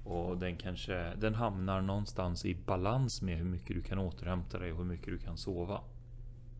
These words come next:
Och fram till den gränsen så är det,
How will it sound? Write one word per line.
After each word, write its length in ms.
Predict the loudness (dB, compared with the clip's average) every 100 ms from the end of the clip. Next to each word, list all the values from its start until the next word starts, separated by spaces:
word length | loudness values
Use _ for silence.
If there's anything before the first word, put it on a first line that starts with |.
| -12 -10 -10 -8 -8 -6 -8 -8 -8 -10 -10 -10 -10 -10 -8 -8 -8 -8 -8 -10 -8 -8 -4
Och 480 | 0 0 -2 -8 -10 -10 -8 -8 -8 -8 -8
fram 460 | 0 6 8 8 4
till 240 | 4 6
den 220 | 8 6
gränsen 580 | 6 4 4 2 2 2
så 160 | 4 4
är 180 | 6
det, 200 | 4 2